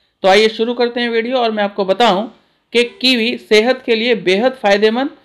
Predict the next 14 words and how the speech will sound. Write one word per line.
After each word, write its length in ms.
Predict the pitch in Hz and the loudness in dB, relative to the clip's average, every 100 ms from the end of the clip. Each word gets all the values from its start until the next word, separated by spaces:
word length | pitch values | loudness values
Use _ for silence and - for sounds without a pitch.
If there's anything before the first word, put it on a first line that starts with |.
| _ - | _ 2
और 240 | 196 208 | 2 2
खट्टा 280 | 208 208 262 | -2 -2 0
मीठा 260 | 247 226 233 | 0 0 -2
फल 200 | 220 180 | 0 0
होता 240 | 185 190 | 0 0
है, 220 | 208 285 - _ _ 226 | 0 -2 -8 _ _ -6
जिसे 280 | 247 233 | 0 2
अगर 360 | 240 - 214 226 | 2 2 2 2
हम 120 | 233 | 0
रोज़ाना 420 | 190 190 202 247 | 0 2 2 2
सेवन 320 | 269 247 214 202 | 2 0 0 -2
करें, 340 | 185 185 262 - _ _ | -2 -2 -2 -8 _ _
तो 160 | 226 - | -4 -4
इससे 500 | 233 - 226 233 - | -6 0 2 2 -4